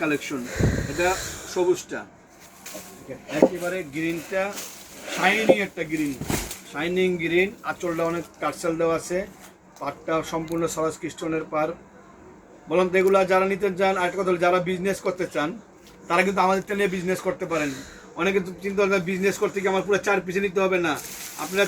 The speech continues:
চাইলে দুই পিসে নিতে পারবেন। আপনারা যেই কালারটা বেশি চলে আপনারা ওই কালারটা নিতে পারবেন। আপনারা যে কোনো কালার নিয়ে কিন্তু বিজনেস করতে পারবেন। আমাদের এখান থেকে নিয়ে শাড়ি, থ্রি পিস, যে কোনো শাড়ি, even কি জামদানি শাড়ি কিন্তু আমাদের হিউজ কালেকশন আছে। জামদানি শাড়ি কিন্তু আমাদের নিয়ে কিন্তু আপনারা বিজনেস করতে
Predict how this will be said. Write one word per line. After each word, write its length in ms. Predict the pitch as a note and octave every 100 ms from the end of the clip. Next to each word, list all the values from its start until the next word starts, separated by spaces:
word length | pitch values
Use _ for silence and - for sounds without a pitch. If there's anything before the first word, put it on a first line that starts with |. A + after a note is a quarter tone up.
| G#3
চাইলে 200 | G3+ G3+
দুই 100 | E3+ G3
পিসে 160 | F#3+ F3+
নিতে 120 | F3+ F3+
পারবেন। 200 | E3+ D3+ D3+
আপনারা 200 | F3 F#3+ F#3
যেই 120 | F#3+
কালারটা 300 | G3 F#3+ G#3 F#3
বেশি 140 | F#3 F#3+
চলে 120 | G3+ G3
আপনারা 160 | F#3 G3+
ওই 60 | G3
কালারটা 240 | F#3 E3+ F3+
নিতে 120 | F3 E3+
পারবেন। 220 | D#3 C3+ A2+ - - -
আপনারা 200 | C3+ E3+ F3
যে 60 | G3 G3+
কোনো 120 | G3+ F#3+
কালার 200 | F#3+ G3
নিয়ে 120 | G#3
কিন্তু 140 | G#3 G3+
বিজনেস 260 | F3+ F#3 F3+
করতে 180 | F#3+ F3+ F3+
পারবেন। 200 | F3 F3 F3+
আমাদের 180 | E3+ F3
এখান 140 | F3 E3
থেকে 120 | E3+
নিয়ে 140 | F3+ F3+ F3+ - - - -
শাড়ি, 280 | E3 D#3+ E3+ D3+
থ্রি 160 | D#3+ E3+ E3
পিস, 240 | E3 D#3 - - _ - C3+
যে 80 | F#3+
কোনো 120 | F#3 F3
শাড়ি, 140 | E3+ E3
even 140 | F3 F3
কি 60 | F3+
জামদানি 300 | E3+ F3+ F#3 F3+
শাড়ি 120 | F3+
কিন্তু 120 | F3+ F3
আমাদের 160 | F3 E3
হিউজ 140 | E3+ -
কালেকশন 320 | E3+ D#3+ E3 D3+
আছে। 140 | C3+ F#3 A#3 - - D3
জামদানি 320 | E3 F3 F3+ F3
শাড়ি 120 | F3+
কিন্তু 120 | F3+ E3+
আমাদের 180 | E3 F3
নিয়ে 120 | F3
কিন্তু 140 | F3 F3
আপনারা 220 | E3 F#3 G#3 - - - - - - - - - - - D3+
বিজনেস 280 | F3+ F3+ -
করতে 200 | F3+ -